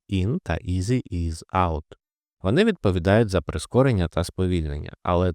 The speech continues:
тут легко заплутатись, бо дехто думає, що IN — це коли анімація почалась, а Out — коли закінчилась. Якраз навпаки.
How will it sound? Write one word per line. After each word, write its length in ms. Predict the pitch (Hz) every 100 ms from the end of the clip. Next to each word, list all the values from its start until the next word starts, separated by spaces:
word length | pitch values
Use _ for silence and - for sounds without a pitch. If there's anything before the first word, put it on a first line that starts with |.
| -
тут 260 | 123 101 90
легко 340 | 92 - 98
заплутатись, 760 | 87 80 98 87 71 - 98 -
бо 160 | 82
дехто 340 | 85 90 - 82
думає, 360 | 90 85 78
що 160 | - 80
IN — 320 | - 95 73
це 160 | - 76
коли 260 | 87 87
анімація 560 | 85 82 82 73 - -
почалась, 580 | - - 78 123 220 - _ - - -
а 180 | 76 - -
Out — 260 | 135 175 - _ _
коли 260 | 85 85 98
закінчилась. 800 | 87 85 85 78 - - - - _ _ _
Якраз 380 | 92 104 147 160
навпаки. 560 | 110 92 85 78 -